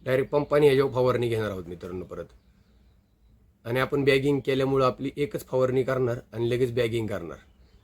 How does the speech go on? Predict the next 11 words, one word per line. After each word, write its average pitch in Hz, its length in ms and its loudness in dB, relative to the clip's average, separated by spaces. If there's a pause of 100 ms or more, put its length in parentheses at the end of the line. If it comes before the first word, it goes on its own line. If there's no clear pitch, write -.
(100)
त्यामुळे 127 260 0
मित्रांनो 123 400 -2
आपला 123 300 -4 (880)
माल 123 200 2
हा 123 100 -2
क्वालिटी, 123 520 -2 (460)
त्याला 117 160 -6
चकाकी 120 520 -6 (1700)
आणि 117 360 -4 (380)
क्वांटिटी, 113 500 -2 (840)
त्यामुळं 123 360 -2